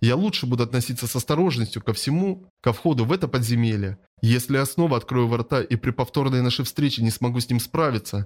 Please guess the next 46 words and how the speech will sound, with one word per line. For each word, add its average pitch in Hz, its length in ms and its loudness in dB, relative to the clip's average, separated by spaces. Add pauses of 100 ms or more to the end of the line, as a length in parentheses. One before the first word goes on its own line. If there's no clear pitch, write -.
(120)
даже 120 240 2
подумать 170 360 2
об 120 120 0
этом 117 160 0
было 113 160 2
страшно. 110 580 -2 (160)
Если 123 300 0
бы 139 100 0
я 139 60 2
мог 147 180 0
прибегнуть 143 480 0
к - 20 -20
навыку 123 300 0
скрытия 151 440 0
и 120 100 0
не 120 100 4
сражаться 127 500 0
с - 120 -6
ним, 104 240 -2 (160)
я 117 160 4
был 180 160 2
бы 175 100 0
только 165 340 0
рад 113 220 0
этому. 101 400 -4 (140)
Охотник 165 420 0
может 127 320 2
делать 143 240 2
что-то 151 320 -2
хорошо 135 320 -2
десять 143 380 -2
раз, 156 320 -2 (100)
но 120 120 4
если 135 280 0
он 135 100 2
один 135 240 0
раз 135 200 0
допустит 120 480 -2
ошибку, 123 500 0
то 120 180 -2
может 131 300 0
и 156 60 4
жизнью 147 380 0
за 113 100 0
это 110 140 -4
поплатиться. 110 680 -2